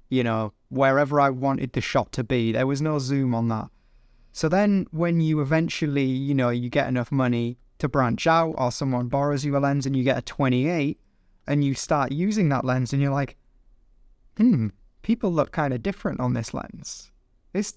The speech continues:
lens makes the image feel differently." And you start getting the, you start realizing that there's, well, wait a minute, there's two twenty-eight mil lenses. What's the difference between those lenses?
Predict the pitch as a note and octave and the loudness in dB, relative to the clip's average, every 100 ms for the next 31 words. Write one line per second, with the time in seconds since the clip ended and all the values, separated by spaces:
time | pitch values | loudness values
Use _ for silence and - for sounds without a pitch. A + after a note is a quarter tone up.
0 | F3+ F#3+ F3 E3 D#3+ - - - D3+ D#3 | 0 0 0 0 -2 -4 -12 -4 0 2
1 | F3+ - - - F3+ A#3+ E3+ B2 - - | 0 -2 -10 -4 0 0 -2 -6 -4 -6
2 | - - - - _ _ - _ _ _ | -4 -8 -10 -16 _ _ -20 _ _ _
3 | _ - - _ D3+ D#3 D3+ D3 C3+ - | _ -20 -20 _ 0 2 4 2 -2 -14
4 | _ - - - - - F3 E3+ - F3 | _ -20 -20 -20 -20 -6 -4 -2 2 4
5 | E3 F3 D#3+ D#3+ D#3 D3+ D#3+ D#3+ F#3+ F3+ | 4 0 0 0 -2 -2 -4 -2 0 0
6 | E3 E3+ E3 D#3+ D#3 D3 D3 C#3+ - _ | 2 2 4 4 4 2 2 -2 -4 _
7 | D#3+ D#3 F#3 F3 C3 B2 C3 D3+ - - | -2 0 2 2 2 0 0 -4 -4 -2
8 | D4 - C#3 B2 B2 B2 B2 A#2+ A#2 A#2 | -2 0 -2 0 0 0 0 0 -2 -4
9 | B2 B2 F3 F#3 E3 B2+ E3 - D#3+ - | -6 -6 -4 -4 -4 0 0 0 -4 -6
10 | - C3+ B2 A#2+ A#2+ C3+ A#2 A#2 A#2+ B2 | -4 -2 0 0 -2 -4 -6 -6 -10 -12